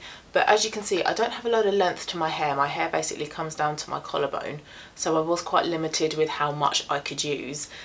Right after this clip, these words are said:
But I did end up using this product up. It is a very nice hair mask. It does make your hair feel really soft and really smooth.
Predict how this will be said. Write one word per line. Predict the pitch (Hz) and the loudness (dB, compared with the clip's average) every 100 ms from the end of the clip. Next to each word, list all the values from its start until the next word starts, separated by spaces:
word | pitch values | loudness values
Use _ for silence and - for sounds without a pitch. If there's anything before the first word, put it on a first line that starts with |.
| - | -10
But | - - | 4 6
I | 156 | 6
did | 226 254 - | 4 0 2
end | 226 226 | 2 2
up | - | 0
using | 214 208 202 190 | 0 -4 -2 -2
this | 180 - | -2 0
product | - - 180 - - | -2 0 2 2 4
up. | 226 - - - - - - - - - | 4 4 -4 -20 -20 -20 -20 -20 -20 -2
It | - 277 | 0 2
is | - 330 | 2 2
a | 359 | 2
very | 339 285 277 | 2 4 4
nice | 254 247 | 2 0
hair | 240 214 | 2 2
mask. | 208 208 208 | 2 2 0
It | - | -2
does | - 190 | -2 0
make | 190 185 | -2 -2
your | 185 | -4
hair | 185 175 | 0 -2
feel | 170 165 | -2 -2
really | 160 156 | -2 -2
soft | 160 190 165 - | -2 -2 -4 -8
and | 165 | -6
really | 156 151 147 | -6 -6 -4
smooth. | - 208 202 196 196 | -4 -2 0 -2 -4